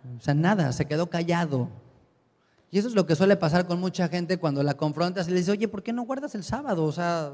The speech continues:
mira, aquí está, está, aquí está escrito, hay que hacer esto, o esto dice la palabra". Y, "Pues, no te sé decir,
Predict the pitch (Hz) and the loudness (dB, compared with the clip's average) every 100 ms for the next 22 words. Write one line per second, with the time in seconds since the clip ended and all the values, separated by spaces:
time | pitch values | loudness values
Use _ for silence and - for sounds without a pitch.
0 | 143 175 214 190 208 196 226 233 156 190 | -10 -8 -6 -6 -6 -4 -4 -4 -6 -10
1 | 208 214 196 240 214 202 202 208 196 185 | -8 -8 -6 -6 -2 -2 -2 -6 -12 -10
2 | 202 233 277 196 170 185 220 220 233 190 | -4 -2 0 0 0 0 -2 -2 -2 -2
3 | 190 233 247 190 - - - - 160 - | 0 6 6 6 2 -18 -8 0 2 2
4 | - - _ _ _ _ _ _ _ _ | -8 -20 _ _ _ _ _ _ _ _
5 | _ 139 131 - 131 127 131 165 180 170 | _ -6 -6 -8 -10 -6 -4 -4 -4 -2
6 | 175 160 160 147 131 | -2 -2 -4 -6 -10